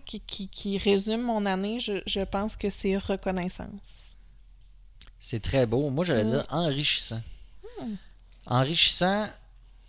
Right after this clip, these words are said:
Speaker 2: avec le terme riche, parce que je sens effectivement qu'on, on s'est enrichi vraiment pas financièrement, là.
Speaker 1: <laughs>
Speaker 2: OK ? Ça coûte cher avoir un enfant qui a besoin de soins.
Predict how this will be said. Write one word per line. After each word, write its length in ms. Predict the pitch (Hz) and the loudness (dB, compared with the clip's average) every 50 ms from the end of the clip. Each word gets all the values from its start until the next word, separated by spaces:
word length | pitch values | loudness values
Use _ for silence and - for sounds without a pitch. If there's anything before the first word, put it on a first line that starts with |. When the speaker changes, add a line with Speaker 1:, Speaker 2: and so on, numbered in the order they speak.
| - - - - - - - - - - - | -20 -20 -20 -20 -20 -20 -20 -20 -16 -4 0
Speaker 2:
avec 320 | 123 123 120 135 147 - | 2 2 4 4 2 4
le 100 | 139 131 | 2 2
terme 260 | - - 147 147 139 | 4 4 4 4 4
riche, 340 | 123 120 151 175 185 - - | 4 4 4 4 4 4 2
parce 160 | - 123 113 - | 2 2 0 2
que 100 | 120 113 | 2 2
je 100 | 110 - | 2 2
sens 160 | 135 143 139 | 2 2 0
effectivement 560 | 135 135 123 123 - - 123 117 120 131 135 | -2 -4 -4 -4 -2 -2 -2 -2 -2 -4 -4
qu'on, 240 | 135 120 107 104 104 | -2 -2 -2 -2 -2
on 140 | 95 - 104 | -2 -2 -2
s'est 240 | 104 - 107 104 - | -2 -2 -2 0 2
enrichi 680 | 127 127 123 117 117 110 110 - - - 147 151 147 - - - - - - - - - - - - - - - - - - - | 2 2 2 0 0 2 4 4 4 4 2 -2 -6 -8 -12 -20 -20 -20 -20 -20 -20 -20 -20 -20 -20 -20 -20 -20 -20 -20 -12 -8
vraiment 720 | 110 101 107 107 107 120 139 151 147 139 131 120 127 117 - - - | -2 -2 -2 0 2 2 4 4 6 6 6 6 4 2 0 2 4
pas 260 | 117 123 127 127 123 | 4 6 6 4 4
financièrement, 800 | 120 - 117 113 110 110 - - 110 110 110 113 117 120 120 117 | 4 4 4 4 4 4 2 2 2 0 2 2 2 2 2 2
là. 220 | 101 87 82 82 85 | 2 0 -2 -4 0
Speaker 1:
<laughs> 280 | - 254 - - 82 104 | 2 2 2 2 0 -2
Speaker 2:
OK ? 300 | 107 - 131 131 135 135 | -2 0 0 0 2 0
Ça 160 | - - 113 | 0 -2 0
coûte 180 | - 120 113 - | 0 4 6 8
cher 440 | - - 143 143 143 151 117 117 | 8 8 8 6 4 2 0 -2
avoir 220 | 117 113 117 113 117 | -2 -2 -2 0 0
un 240 | 117 117 113 110 110 | 2 2 4 4 2
enfant 400 | 110 - 127 127 127 127 127 117 | 2 0 0 -2 -2 -2 -4 -4
qui 80 | 117 | -6
a 40 | 107 | -6
besoin 300 | 107 107 107 107 117 117 | -4 -4 -4 -4 -4 -2
de 40 | 113 | 0
soins. 260 | 110 - 147 170 202 | 0 0 0 0 -4